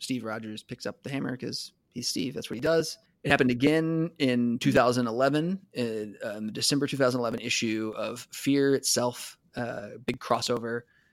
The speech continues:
And this is, like, a huge Thor like, based crossover, and, uh, and it, Cap picks it up in a pretty badass moment, and he also yells, "Avengers Assemble," in this giant, like, battle. So it's, that, that one might have been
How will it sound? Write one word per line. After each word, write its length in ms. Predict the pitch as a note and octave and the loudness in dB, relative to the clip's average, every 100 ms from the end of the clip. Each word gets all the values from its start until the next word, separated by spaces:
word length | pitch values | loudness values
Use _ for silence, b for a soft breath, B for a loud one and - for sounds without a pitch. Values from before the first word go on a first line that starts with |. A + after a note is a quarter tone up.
| _ | _
And 100 | - | -6
this 120 | A#2+ | -4
is, 80 | B2 | -4
like, 180 | A#2+ - - | -6 -8 -10
a 40 | |
huge 400 | - C3+ A#2+ - | -2 0 2 0
Thor 500 | B2+ A#2 A#2 A2 A2 _ _ | -2 -2 -2 -4 -10 _ _
like, 260 | C3+ G#2 - _ - | -10 -10 -10 _ -8
based 320 | - D3 - | -6 -4 -4
crossover, 520 | - A2 - G#2+ G2 E2+ | -4 -2 -2 -4 -4 -8
and, 360 | A2 G2+ F#2+ G2 | -8 -10 -12 -10
uh, 340 | F#2+ F2+ F2+ - | -8 -8 -12 -8
and 140 | B2 | -6
it, 140 | G#2+ - _ _ _ | -6 -10 _ _ _
Cap 220 | - A2 - _ - | -10 -10 -10 _ -12
picks 180 | A#2 - | -8 -6
it 60 | |
up 100 | G#2+ | -8
in 80 | G#2+ | -10
a 20 | |
pretty 220 | G#2 A2 - _ - | -10 -10 -12 _ -12
badass 520 | B2 G#2+ A2 G2+ - | -8 -6 -6 -2 -2
moment, 380 | E3+ A#2+ A2+ - | -2 -4 -6 -12
and 80 | - | -6
he 60 | A#2+ | -4
also 200 | A#2+ - | -2 -4
yells, 580 | A2+ G#2+ G#2+ G#2 B2+ - | -4 -2 0 -2 -4 -4
"Avengers 360 | C#3+ A#2+ A2+ A2+ | -2 0 0 0
Assemble," 380 | - A2+ A2 A2 | 0 0 -4 -6
in 60 | |
this 140 | A2+ B2 | -6 -8
giant, 520 | A#2 A#2 G#2 A2 G#2+ - | -4 -2 -2 -4 -8 -10
like, 160 | A2 - C3+ - | -10 -10 -10 -4
battle. 420 | A2+ G#2+ G#2+ B2 | -4 -4 -6 -4
So 120 | - | -2
it's, 160 | B2 - B B D#3+ - | -2 -4 B B -14 0
that, 400 | C#3 D3+ - B2+ | 4 4 4 6
that 220 | F#3 E3 | 6 8
one 240 | D3+ C3 | 6 4
might 180 | C3 A#2 | 4 0
have 80 | A2+ | -2
been 260 | A2 A2 | -6 -8